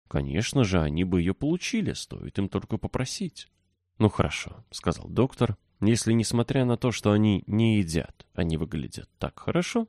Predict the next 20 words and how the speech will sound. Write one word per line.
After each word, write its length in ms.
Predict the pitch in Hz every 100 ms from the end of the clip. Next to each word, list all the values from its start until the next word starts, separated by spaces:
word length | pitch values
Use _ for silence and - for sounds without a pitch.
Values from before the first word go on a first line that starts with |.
| _ _ -
то 180 | 196 -
не 180 | 143 165
надо 420 | 170 202 180 120
об 140 | 101
этом 240 | 117 - 98
и 60 |
беспокоиться. 720 | 87 - 78 - 50 50 - - _ _ -
Ведь 300 | 87 80 -
Колин 340 | - 98 113
теперь 380 | - 92 98 85 _ _
совсем 560 | - 73 - - 92
другой 300 | 85 78 50
человек». 500 | - - 50 50 - _ _ _ _
«Да 160 | - 113
и 100 | 120
девочка 460 | 110 185 220 - 233
тоже», — 380 | - 202 117 - _ -
добавила 520 | 82 76 67 65 65
миссис 440 | 69 67 - -
Медлок. 460 | 65 60 - -